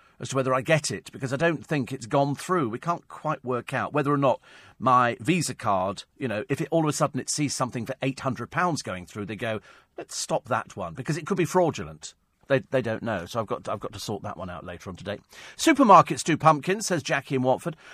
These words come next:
I know. Well, I mean, Paul Cooper does them, but they were a bit too small. We'd already seen those ones, and they were a bit too small.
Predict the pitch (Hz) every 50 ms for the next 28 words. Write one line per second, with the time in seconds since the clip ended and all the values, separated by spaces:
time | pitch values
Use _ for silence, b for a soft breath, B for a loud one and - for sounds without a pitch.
0 | B B 202 233 254 277 269 214 B B B B 277 302 285 269 262 240 - 240
1 | 240 247 202 - 277 269 - 214 190 165 135 165 160 160 185 185 185 196 - 202
2 | 196 - - 214 202 - - - 208 226 220 185 131 95 82 80 - - _ -
3 | 156 196 196 196 175 - - 202 214 208 170 127 104 101 - - 110 107 104 113
4 | 123 123 127 127 139 151 139 131 113 135 139 - _ - - 143 123 - - -
5 | 139 135 113 87 85 -